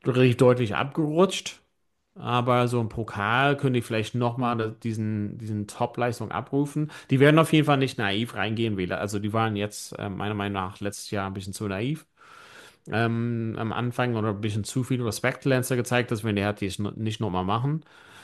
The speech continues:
Ähm, aber nichtsdestotrotz sehe ich Leinster, ähm, auf jeden Fall vor. Also weiß ich halt nicht, Punkte unterschiedmäßig, aber ich glaube, auf jeden Fall könnte es ein offenes Spiel werden und dann werden schon einige Versuche fallen. Da könnte es schon,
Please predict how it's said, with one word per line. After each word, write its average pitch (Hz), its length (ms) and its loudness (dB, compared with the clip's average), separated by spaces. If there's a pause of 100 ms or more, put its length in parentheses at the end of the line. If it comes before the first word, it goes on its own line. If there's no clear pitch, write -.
(300)
Ähm, 101 520 0
aber 98 400 2
nichtsdestotrotz 95 760 -4
sehe 90 160 -2
ich 87 80 -8
Leinster, 90 540 -4
ähm, 87 420 -10
auf 85 180 -8
jeden 90 160 -2
Fall 82 300 -2
vor. 85 640 -6
Also 87 240 -6
weiß 78 180 -6
ich - 60 -10
halt 76 120 -6
nicht, - 420 -10
Punkte 92 440 -6 (180)
unterschiedmäßig, 98 720 -6
aber 82 300 -6 (1000)
ich - 60 -20
glaube, 87 300 0
auf 87 140 -6
jeden 90 140 0
Fall 92 140 -2
könnte 98 220 -2
es 90 100 -4
ein 90 80 -2
offenes 90 300 -4
Spiel 87 260 -4
werden 92 280 2
und 87 120 -2
dann 87 220 0
werden 90 220 -2
schon 92 240 -4
einige 92 320 0
Versuche 131 380 6
fallen. 127 500 4
Da 110 100 -2
könnte 101 260 0
es - 120 -4
schon, 92 340 0